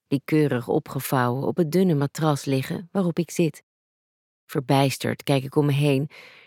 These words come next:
naar de beige geverfde muren waarop je, in tegenstelling tot wat je op de televisie ziet, niet kunt schrijven. Hier in elk geval niet. Ik zou ook niet weten waarmee ik dat zou moeten doen en wat ik er dan op zou willen schrijven.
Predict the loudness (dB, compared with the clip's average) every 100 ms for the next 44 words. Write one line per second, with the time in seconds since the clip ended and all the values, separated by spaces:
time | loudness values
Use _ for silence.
0 | -6 -2 0 2 2 0 -2 -4 -2 0
1 | 0 0 0 4 4 4 0 -4 -8 -2
2 | 0 0 0 -4 -4 -6 -6 -2 0 0
3 | -2 -2 0 2 0 -2 0 0 0 -4
4 | -4 -2 0 0 0 -2 -2 -2 -2 -4
5 | -12 _ _ 0 0 0 -2 0 0 0
6 | 0 -4 -10 -20 _ _ _ _ _ _
7 | _ _ 0 2 4 2 0 0 -4 -2
8 | 0 2 0 -2 -10 _ _ _ _ _
9 | _ -4 -2 2 2 2 -2 0 4 4
10 | 2 0 0 2 2 0 -2 0 0 0
11 | 0 0 2 0 -2 _ -20 -20 -2 0
12 | 2 2 0 0 2 2 2 -2 2 2
13 | 4 2 0 -2 -2 -2 -6 -14